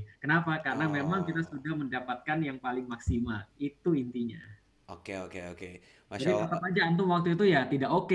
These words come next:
Speaker 1: memang.
Speaker 2: Iya,
Speaker 1: Betul,
Speaker 2: iya, iya,
Speaker 1: Mas.
Speaker 2: iya. I know, I know. <laughs>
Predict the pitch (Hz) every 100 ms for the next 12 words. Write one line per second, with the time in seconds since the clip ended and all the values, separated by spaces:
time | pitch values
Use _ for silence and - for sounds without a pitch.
0 | 165 160 170 139 127 139 131 113 110 101
1 | 98 90 92 107 - 143 170 180 170 147
2 | 147 131 135